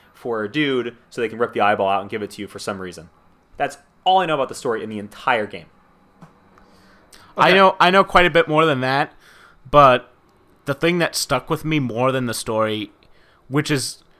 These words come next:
Speaker 2: which is odd for a Bungie game for me, because generally the thing that sticks with me in the Bungie games is not the gameplay, but the story,
Speaker 1: Mm-hmm.
Speaker 2: because Bungie games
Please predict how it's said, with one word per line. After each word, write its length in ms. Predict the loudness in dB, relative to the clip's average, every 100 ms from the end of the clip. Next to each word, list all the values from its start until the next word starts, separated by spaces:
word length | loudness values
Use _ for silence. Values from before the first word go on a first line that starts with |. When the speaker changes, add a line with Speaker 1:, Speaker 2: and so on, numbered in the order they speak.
| _
Speaker 2:
which 140 | -6 0
is 80 | 8
odd 220 | 10 8
for 120 | 4
a 60 | 4
Bungie 280 | 4 4 -2
game 180 | -2
for 120 | -4 -8
me, 160 | -10
because 440 | -10 -6 -4 -4 -2
generally 460 | 0 2 2 0
the 120 | -2 -4
thing 220 | -4 -2
that 140 | -4
sticks 280 | -6 -8 -8
with 120 | -10 -6
me 140 | -4
in 80 | -4
the 60 | -2
Bungie 340 | -2 -2 -8
games 360 | -8 -8 -8 -8
is 460 | -8 -6 -8 -10 -4
not 240 | -2 -2
the 60 | -4
gameplay, 560 | -4 -4 -4 -4 -4
but 160 | -8 -12
the 80 | -10
story, 440 | -2 0 0 -4
Speaker 1:
Mm-hmm. 300 | -14 -20 -20 -14
Speaker 2:
because 300 | -4 -4 -2
Bungie 320 | -2 -2 -4
games 600 | -4 -4 -6 -6 -8 -10